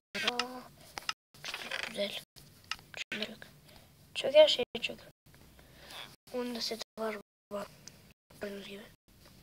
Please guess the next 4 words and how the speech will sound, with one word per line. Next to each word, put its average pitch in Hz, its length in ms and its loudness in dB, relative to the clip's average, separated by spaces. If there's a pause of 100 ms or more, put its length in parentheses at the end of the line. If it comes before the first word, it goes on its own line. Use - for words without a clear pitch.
(3750)
Biliyorum 269 400 4
setin 226 260 -4
olduğunu 220 480 -2
da 320 80 6